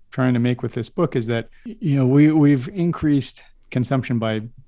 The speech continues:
twenty-five percent in just, just since, uh, consumer spending has increased by twenty-five percent just in this new millennium. Are we twenty-five percent happier,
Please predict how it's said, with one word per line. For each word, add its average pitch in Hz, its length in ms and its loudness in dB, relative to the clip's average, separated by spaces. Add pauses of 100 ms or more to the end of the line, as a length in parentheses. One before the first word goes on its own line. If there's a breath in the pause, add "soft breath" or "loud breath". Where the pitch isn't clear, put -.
twenty-five 143 580 -4
percent 113 560 -6
in 117 180 -2
just, 113 360 -6 (420)
just 156 240 -2
since, - 380 -6 (560)
uh, 127 100 -2
consumer 147 380 2
spending 123 480 -2
has 107 160 -8
increased 113 480 -8
by 117 120 -10
twenty-five 117 500 -4
percent 117 300 -10
just - 360 -8
in 123 260 -2
this 120 280 -6 (140)
new 127 200 2
millennium. 110 580 -4 (880 soft breath)
Are 165 160 0
we 160 140 2
twenty-five 131 720 -4
percent 107 380 -8
happier, 98 380 -10